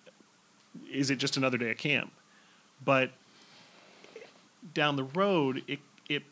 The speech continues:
becomes part of this tradition that is camp. P-, one of the strongest things about Ojibwa,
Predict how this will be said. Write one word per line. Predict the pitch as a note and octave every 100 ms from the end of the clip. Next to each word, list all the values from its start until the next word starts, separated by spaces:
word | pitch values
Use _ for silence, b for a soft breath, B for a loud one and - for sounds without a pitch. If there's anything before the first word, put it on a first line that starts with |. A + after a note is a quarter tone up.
| - - -
becomes | - D3+ D#3+ D#3
part | - D3+ C#3
of | C3
this | B2+
tradition | - A#2+ C3 - A2+
that | A2
is | -
camp. | - - - - - -
P-, | - C3+
one | C3+
of | C3
the | B2 A#2+
strongest | - C3+ C3 -
things | A#2+ A2+
about | A2+
Ojibwa, | A2+ D3 G#3 B2+ A#2